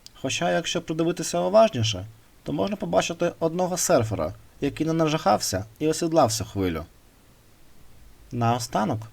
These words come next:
прошу подивитися на малюнок двигуна винахідливості.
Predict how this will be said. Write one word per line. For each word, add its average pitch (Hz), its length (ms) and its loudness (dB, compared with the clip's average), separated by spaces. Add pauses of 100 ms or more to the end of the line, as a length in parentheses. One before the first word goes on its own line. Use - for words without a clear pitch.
(180)
прошу 127 300 -6
подивитися 170 680 -4
на 139 120 -2
малюнок 151 440 0
двигуна 139 440 0
винахідливості. 113 840 -2